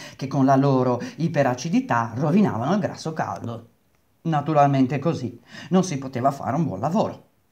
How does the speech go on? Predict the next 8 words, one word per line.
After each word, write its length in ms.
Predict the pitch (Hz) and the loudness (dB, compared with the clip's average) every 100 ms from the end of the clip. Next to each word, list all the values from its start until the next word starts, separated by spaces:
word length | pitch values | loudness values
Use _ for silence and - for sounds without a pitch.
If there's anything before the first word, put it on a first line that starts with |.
| _ _ | _ _
I 120 | 196 | -4
soggetti 560 | 180 208 170 127 127 139 | -2 -4 -2 -2 -2 -4
dovevano 440 | 135 135 139 143 | -2 -2 -2 -2
essere 320 | 156 151 151 | -4 -6 -6
immobilizzati 840 | 143 156 147 147 147 143 170 110 - - - - - | -4 -2 -4 -4 -6 2 2 2 -8 -20 -20 -20 -2
e 140 | 226 | 0
così 340 | 269 285 139 - | 2 0 0 -2
all'improvviso 920 | 123 120 120 120 160 135 233 277 247 | -2 -2 -4 -6 -6 -2 0 0 -4